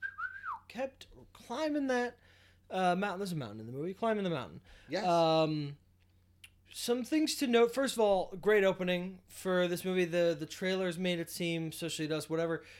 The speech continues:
Speaker 1: there didn't seem to be a whole lot of buzz going into it.
Speaker 2: Mm-hmm.
Speaker 1: Uh, into this weekend. They tried to reboot Ghostbusters before with Paul Feig's Answer the Call in two thousand sixteen.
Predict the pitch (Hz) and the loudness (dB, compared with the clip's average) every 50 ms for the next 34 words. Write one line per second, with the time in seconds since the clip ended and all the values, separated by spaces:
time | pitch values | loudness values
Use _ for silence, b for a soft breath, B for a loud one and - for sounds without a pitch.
0 | B B - 180 202 226 240 - 247 233 226 220 196 165 147 - - - 196 214 | B B -6 -6 -4 -4 -4 -4 -4 -4 -2 0 0 0 -2 -4 -6 -4 -2 0
1 | 220 220 214 214 202 165 151 180 190 208 220 214 190 185 208 214 214 208 214 226 | 2 2 2 2 0 0 0 2 2 4 2 2 0 0 -2 -2 -2 -2 -4 -4
2 | 220 226 233 233 240 247 247 - 160 156 143 165 160 135 110 B B B _ _ | -4 -2 0 0 0 0 -2 -6 -10 -12 -12 -10 -12 -14 -14 B B B _ _
3 | - 170 170 165 165 170 180 185 196 196 196 190 160 175 208 214 185 208 220 220 | 0 2 4 6 6 4 4 2 0 -2 -4 -4 -4 -6 -8 -6 -4 -2 -2 0
4 | 220 208 175 165 143 - - - 185 180 185 196 214 220 220 190 214 208 196 214 | 0 -2 -4 -4 -6 -6 -8 -4 -2 0 2 2 2 2 2 2 0 -2 -2 -2
5 | 208 196 185 208 208 196 - 202 196 202 185 - - 190 190 185 202 185 - - | -2 -2 -2 -2 -2 -2 -2 -2 -2 -2 -2 -4 -4 -4 -4 -4 -6 -10 -10 -12
6 | 180 - - 220 220 220 208 190 - - - 190 190 190 - - 190 185 185 160 | -12 -6 0 2 2 2 2 0 -4 -8 -8 -8 -8 -8 -8 -8 -8 -6 -6 -6
7 | 151 175 180 170 - - 160 151 - - - 185 190 190 190 185 - 185 175 151 | -6 -6 -6 -6 -8 -10 -12 -12 -10 -6 -4 -4 -2 -2 -4 -6 -6 -6 -6 -6
8 | 151 151 - 180 175 - - 220 208 196 185 185 | -6 -8 -8 -10 -8 -6 -4 -4 -2 -2 -4 -6